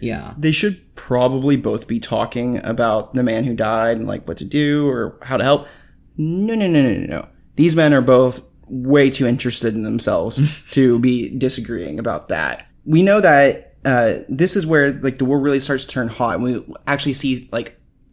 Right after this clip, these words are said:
Speaker 2: basically Eli's like, "Hey, Daniel, this whole well thing, not a great idea."
Speaker 1: It could have been avoided.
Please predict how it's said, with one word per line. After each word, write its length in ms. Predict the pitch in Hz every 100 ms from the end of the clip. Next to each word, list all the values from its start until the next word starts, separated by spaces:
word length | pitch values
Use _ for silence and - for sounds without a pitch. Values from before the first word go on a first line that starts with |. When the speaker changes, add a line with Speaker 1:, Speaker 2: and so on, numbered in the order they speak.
| _ _ -
Speaker 2:
basically 640 | 190 202 202 190 156 139
Eli's 380 | 135 131 127 127
like, 220 | 120 - -
"Hey, 160 | 220
Daniel, 440 | 135 165 127 - - _ _ -
this 160 | 160
whole 220 | 156 143
well 220 | 120 139 156
thing, 380 | - - 127 - - _ _ _ _
not 160 | 135 127
a 20 |
great 160 | 123 127
idea." 460 | 123 127 135 107 - - 185
Speaker 1:
It 120 | 190
could 160 | 180
have 100 | 131
been 160 | 107 101
avoided. 720 | 92 95 135 160 107 - -